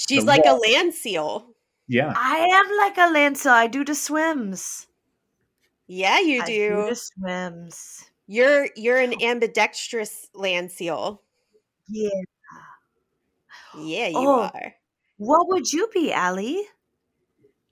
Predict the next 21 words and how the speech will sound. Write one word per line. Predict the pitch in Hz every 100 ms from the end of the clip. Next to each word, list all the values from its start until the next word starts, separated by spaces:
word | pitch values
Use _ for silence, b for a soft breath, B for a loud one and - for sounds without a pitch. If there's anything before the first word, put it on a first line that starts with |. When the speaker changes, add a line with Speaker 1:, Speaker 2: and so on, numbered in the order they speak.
| _ _ _ _ _
Speaker 1:
Well, | 214 226 -
I'm | 247 247
so | - 262 330
glad | - 277 254 254
you | 311 -
asked. | 180 - 220 240 - - - - _ _ _ -
Um, | 233 226 220 220 220 - _ _ _ _ _ - _ _ -
and | 220 220
this | 208 - - _
is | - 220 214 _ _ _ -
totally | 247 220 220 220 208 -
not | 214 202 202 -
why | 196 196 185
I | 190
brought | 190 180 180
up | 180 -
this | 185 180
question | - 196 - - 170 175 180 _ _ _ _ _ _ -
as | 190 170 - - -
a | 185
segue, | - 180 170 143 196